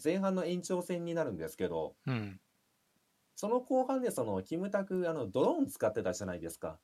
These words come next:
Speaker 2: うんうん。
Speaker 1: 「あんな感じのもので、探偵道具って今どんなものがあるんですか？」って聞かれた時に、今その、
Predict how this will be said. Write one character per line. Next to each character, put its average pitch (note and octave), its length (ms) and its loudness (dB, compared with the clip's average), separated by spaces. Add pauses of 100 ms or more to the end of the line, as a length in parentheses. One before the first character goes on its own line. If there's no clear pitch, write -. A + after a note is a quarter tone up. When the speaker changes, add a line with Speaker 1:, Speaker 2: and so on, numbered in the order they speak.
Speaker 2:
う E3+ 40 4
ん D3+ 40 4
う - 20 4
ん。 G#2+ 440 -2 (520)
Speaker 1:
「あ E3+ 120 0
ん G3 60 0
な G#3 100 -2
感 G#3+ 260 -2
じ G#3 160 -4
の G#3 160 -2
も F#3+ 240 0
の F#3+ 560 0
で、 D3+ 180 0
探 D3 240 0
偵 D#3 240 4
道 D3+ 180 6
具 G2+ 100 -2
っ - 20 -6
て G2+ 120 -4
今 G2 140 0
ど A#2 160 2
ん - 60 0
な G2 80 -2
も F#2 100 -2
の F#2+ 80 -2
が F2+ 120 2
あ F#2 40 4
る G2+ 80 0
ん F#2 80 -4
で D#2+ 100 -4
す - 120 -10
か？」 B2 180 4
っ - 60 -12
て - 120 -12
聞 - 120 -16
か G#2 100 0
れ G#2 60 0
た A2+ 100 -2
時 C3 220 -6
に、 G#3 220 -2
今 C#3 260 2
そ G2 100 -2
の、 E2+ 240 -4